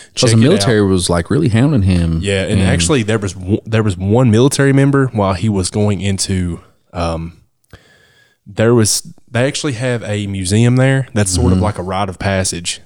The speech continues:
Speaker 1: that all, every North Korean citizen has to go in and look into this museum and look at all the artifacts and
Speaker 2: Oh,
Speaker 1: stuff.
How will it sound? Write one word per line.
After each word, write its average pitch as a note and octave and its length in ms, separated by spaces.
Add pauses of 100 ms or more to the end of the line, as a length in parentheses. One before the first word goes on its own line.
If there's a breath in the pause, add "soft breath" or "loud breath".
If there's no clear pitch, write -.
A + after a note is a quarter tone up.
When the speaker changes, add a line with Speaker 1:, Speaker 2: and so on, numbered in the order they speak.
Speaker 1:
that F#2+ 160
all, G2 220
every B2 280
North B2 240
Korean A2+ 400
citizen G2 500
has G2 220
to F#2 60
go G2 200
in F#2+ 80
and F2 140
look F2+ 160 (140)
into F#2+ 240
this F#2 180
museum F#2+ 460
and F2+ 100
look F#2+ 140
at F#2 60
all F2+ 120
the F2+ 100
artifacts G2 680
and F#2+ 80
Speaker 2:
Oh, F2+ 40
Speaker 1:
stuff. A#2+ 240